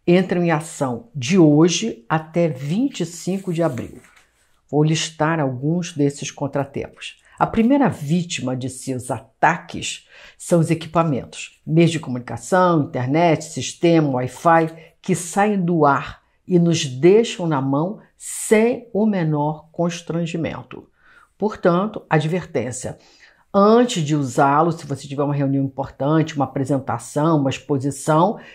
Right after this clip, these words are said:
e, e precisar de ferramentas digitais,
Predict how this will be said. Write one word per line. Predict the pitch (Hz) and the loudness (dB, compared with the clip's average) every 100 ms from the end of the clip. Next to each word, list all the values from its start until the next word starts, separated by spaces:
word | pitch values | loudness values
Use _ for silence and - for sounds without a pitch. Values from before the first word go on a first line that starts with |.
| - | -2
e, | 180 165 - _ - | -2 -2 -12 _ -6
e | 165 | -6
precisar | - 233 294 - 185 131 127 135 135 | -2 2 2 2 -2 0 2 2 0
de | 127 | -4
ferramentas | - 196 226 180 143 147 151 127 | -6 0 2 2 2 2 0 -2
digitais, | 135 190 165 147 - 143 175 196 | -2 -4 -2 -2 2 2 2 -2